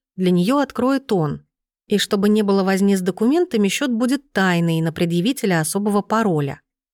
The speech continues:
Оказалось, у них тут практикуют такое. Но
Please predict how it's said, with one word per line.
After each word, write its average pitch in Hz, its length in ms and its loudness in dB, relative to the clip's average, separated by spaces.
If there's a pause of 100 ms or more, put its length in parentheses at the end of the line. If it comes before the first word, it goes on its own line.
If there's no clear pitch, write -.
(220)
Оказалось, 180 540 0
у 208 40 2
них 202 160 0
тут 208 200 -4
практикуют 185 680 -2
такое. 147 600 -4 (300)
Но 220 460 2